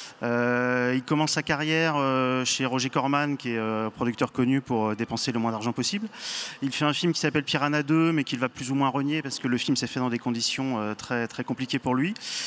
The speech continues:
Et il explose vraiment auprès du grand public avec Terminator, évidemment, euh, que, euh, j'imagine tout le monde, tout le monde connaît.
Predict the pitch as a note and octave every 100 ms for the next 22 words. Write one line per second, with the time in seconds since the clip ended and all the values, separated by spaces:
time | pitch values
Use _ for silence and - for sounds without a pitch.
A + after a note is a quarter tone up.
0 | - - - C3 C3+ - - D#3 C#3 D3+
1 | D#3+ E3 E3 - C#3+ C#3 C#3 - C3+ D#3
2 | B2+ - B2 B2 A#2 C#3+ C3+ A#2 A#2+ C3
3 | D#3 A#2+ G#2+ A#2 A2 G#2+ G2+ G2 G#2+ A2
4 | A#2+ A#2+ B2 A2+ A2 - A#2+ A#2+ B2+ B2+